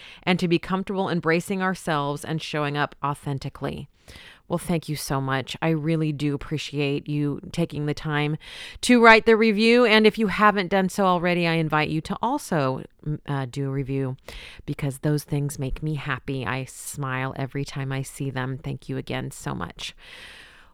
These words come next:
Well, today's, uh, podcast episode kind of came out of me lying here and thinking I have nothing to say and trying to make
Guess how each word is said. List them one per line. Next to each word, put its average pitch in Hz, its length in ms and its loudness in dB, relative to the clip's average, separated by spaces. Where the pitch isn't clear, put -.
Well, 302 260 12
today's, 285 1040 6
uh, 247 160 12
podcast 240 640 4
episode 220 460 2
kind 240 260 2
of 226 140 2
came 247 420 4
out 226 540 10
of 208 240 6
me 214 540 6
lying 208 540 4
here 196 680 6
and 185 440 4
thinking 190 520 0
I 190 160 0
have 185 180 0
nothing 190 420 -2
to 180 120 -6
say 165 560 2
and 175 160 -2
trying 180 320 -2
to 196 100 -6
make 180 520 -2